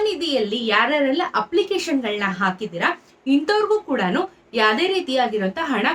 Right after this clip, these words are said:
ಕೂಡನು ಇನ್ನೂ ಬಂದಿಲ್ಲ ಅಂತ ಹೇಳಿ ಬಹಳಷ್ಟು ಕಂಪ್ಲೇಂಟ್‌ಗಳು ಹೋಗ್ತಾ ಇರುವಂತದ್ದು. So ಇದಕ್ಕೆಲ್ಲಾನು ಒಂದು ಪರಿಹಾರನ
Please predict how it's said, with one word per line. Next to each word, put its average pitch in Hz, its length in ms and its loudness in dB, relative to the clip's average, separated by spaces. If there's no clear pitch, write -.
ಕೂಡನು 240 300 -2
ಇನ್ನೂ 262 340 -2
ಬಂದಿಲ್ಲ 285 480 0
ಅಂತ 240 180 -4
ಹೇಳಿ 220 340 -4
ಬಹಳಷ್ಟು 349 580 0
ಕಂಪ್ಲೇಂಟ್‌ಗಳು 262 800 -2
ಹೋಗ್ತಾ 269 300 0
ಇರುವಂತದ್ದು. 190 720 -2
So 339 240 0
ಇದಕ್ಕೆಲ್ಲಾನು 392 880 0
ಒಂದು 269 220 0
ಪರಿಹಾರನ 349 680 2